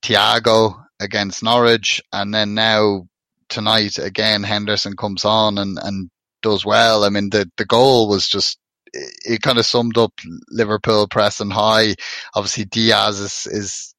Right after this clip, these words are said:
pressing on the keeper. That forces the keeper to, to release it quickly. And then Henderson is powering through midfield. He intercepts the clearance and then links up well with Salah, gets in behind and, and then finds Mane,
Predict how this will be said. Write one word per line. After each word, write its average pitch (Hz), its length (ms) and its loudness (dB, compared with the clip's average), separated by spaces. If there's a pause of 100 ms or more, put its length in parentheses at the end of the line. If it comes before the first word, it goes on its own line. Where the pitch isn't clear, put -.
pressing 110 360 -2
on 104 140 -2
the 98 80 -8
keeper. 135 440 0
That 110 200 2
forces 107 400 -2
the - 80 -18
keeper 110 420 -4
to, 95 160 -8
to 101 160 -10
release 107 340 -4
it 98 60 -6
quickly. 120 540 0 (360)
And 107 120 -4
then 107 100 0
Henderson 107 580 0
is 101 140 -2
powering 107 480 2
through 104 200 0
midfield. 107 600 2
He 107 260 -2
intercepts 101 580 -4
the - 100 -6
clearance 107 680 0 (440)
and - 120 -4
then 104 160 0
links 104 300 0
up 104 160 0
well 101 320 2
with 101 120 -2
Salah, 101 460 0 (160)
gets 98 240 0
in 101 140 -2
behind 101 440 0
and, 98 160 -2
and 101 160 -8
then 98 160 -4
finds 95 320 -4
Mane, 101 500 0